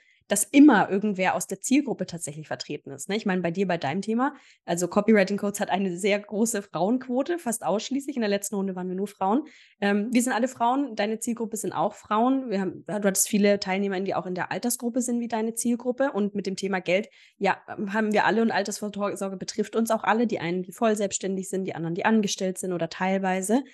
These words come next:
Also es hat sich auch ganz oft jemand gefunden, der gesagt hat, "Ja, oh, stimmt, äh, wäre eigentlich auch was für mein Thema." Und die Person konnte dann halt auch nochmal mit einem anderen Blick da reingucken und halt sagen, "Ja, also ich würd jetzt buchen oder ich würd jetzt ins Webinar kommen oder, ähm, ja, mich damit eben auseinandersetzen." Und das ist halt auch ein,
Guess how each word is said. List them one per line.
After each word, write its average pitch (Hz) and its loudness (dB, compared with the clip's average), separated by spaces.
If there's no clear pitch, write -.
Also 180 0
es 185 0
hat 190 2
sich 208 2
auch 165 2
ganz 196 0
oft 202 -6
jemand 202 -2
gefunden, 202 -2
der 196 -2
gesagt 190 -8
hat, 185 -6
"Ja, 226 2
oh, 220 4
stimmt, 254 4
äh, 160 -2
wäre 214 2
eigentlich 226 -2
auch 196 -4
was 214 -6
für 220 -8
mein 214 0
Thema." 233 -2
Und 226 -2
die 214 -6
Person 208 -4
konnte 214 -4
dann 202 -2
halt 196 -2
auch 175 -4
nochmal 196 -6
mit 202 -6
einem 196 -4
anderen 226 0
Blick 185 -4
da 170 -4
reingucken 170 -2
und 196 0
halt 180 -4
sagen, 175 -2
"Ja, 196 2
also 180 -2
ich - 0
würd 208 6
jetzt - 0
buchen 220 10
oder 185 4
ich 196 0
würd 202 0
jetzt 208 -8
ins 202 -6
Webinar 196 0
kommen 185 -2
oder, 165 -4
ähm, 165 -6
ja, 185 6
mich 185 2
damit 175 0
eben 175 -4
auseinandersetzen." 175 -2
Und 165 0
das 170 -2
ist 175 -6
halt 160 2
auch 165 2
ein, 170 -2